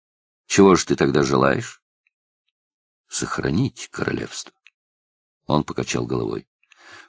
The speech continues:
«Проще будет уничтожить и попробовать начать всё заново, как я столь часто говорил тебе раньше». «Я упрям, так что скажи мне снова».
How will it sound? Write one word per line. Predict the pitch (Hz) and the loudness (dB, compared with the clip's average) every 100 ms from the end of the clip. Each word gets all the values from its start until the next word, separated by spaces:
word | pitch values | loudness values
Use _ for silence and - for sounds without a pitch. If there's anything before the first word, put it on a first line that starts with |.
| _ | _
«Проще | 104 117 101 - 85 | 6 8 6 4 4
будет | 78 80 78 - | 6 4 2 2
уничтожить | 92 95 - - 135 123 67 - - - - - | 4 4 2 2 2 4 0 -6 -20 -18 -16 -2
и | - 95 | 4 6
попробовать | 101 98 98 92 95 | 4 6 8 8 6
начать | 95 90 101 98 | 4 2 2 0
всё | - 92 | 2 2
заново, | 85 107 113 107 98 | 4 4 4 4 4
как | - 87 - | 4 0 2
я | 71 85 82 | 2 4 4
столь | 78 - 82 76 | 2 2 2 4
часто | - 85 - 78 | 0 0 0 -2
говорил | 73 78 76 | 2 4 2
тебе | 73 73 69 | 0 -2 0
раньше». | 60 58 - - _ _ _ _ _ _ _ _ _ _ _ _ | -2 -6 -12 -16 _ _ _ _ _ _ _ _ _ _ _ _
«Я | - 65 69 | -2 0 0
упрям, | - 65 - 67 85 76 | -2 -8 -2 2 2 0
так | - 58 - | -4 -8 -8
что | - 64 | -6 -4
скажи | - - 67 65 | -4 -6 -6 -4
мне | 67 65 | -2 -4
снова». | - 76 82 62 | -2 -2 -2 -6